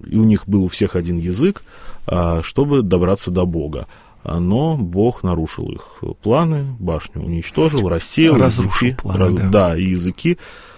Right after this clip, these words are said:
Speaker 1: а, у людей стали разными.
Speaker 2: Ну да, само имя «Вавилон», а, в общем-то, этимологически происходит от слова «смешение».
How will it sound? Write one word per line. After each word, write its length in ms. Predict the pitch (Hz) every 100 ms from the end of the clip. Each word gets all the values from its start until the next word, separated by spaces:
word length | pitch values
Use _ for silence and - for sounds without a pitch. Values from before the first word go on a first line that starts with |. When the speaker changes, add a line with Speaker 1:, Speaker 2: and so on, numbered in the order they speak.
| - _
Speaker 1:
а, 220 | 98 92
у 100 | 90
людей 560 | 87 82 82 110 123 123 - -
стали 500 | - - 82 90 90 92 _
разными. 600 | 95 85 73 78 73 71 - -
Speaker 2:
Ну 140 | 147
да, 220 | 135 117 101
само 320 | - 143 143
имя 200 | 143 120
«Вавилон», 600 | 104 110 117 127 165 170 -
а, 160 | 110
в 100 | 117
общем-то, 520 | 110 - 113 110 110 -
этимологически 800 | - 113 117 117 123 - -
происходит 420 | 101 113 - 120 107
от 80 |
слова 220 | - 117 101
«смешение». 560 | - 113 101 80 85